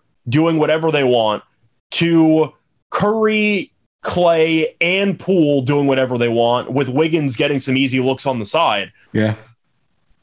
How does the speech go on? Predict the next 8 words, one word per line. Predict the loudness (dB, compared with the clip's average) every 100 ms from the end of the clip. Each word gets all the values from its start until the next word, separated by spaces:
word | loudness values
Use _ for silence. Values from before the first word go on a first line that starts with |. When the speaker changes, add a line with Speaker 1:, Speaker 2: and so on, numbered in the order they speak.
| _ -8
Speaker 1:
At | -6
some | -2 -2 0
point, | 0 2
home | 0 -2
court | -2 0
advantage | 0 0 -2 -2
is | -2
important, | -2 -2 0 0 0 -4 -6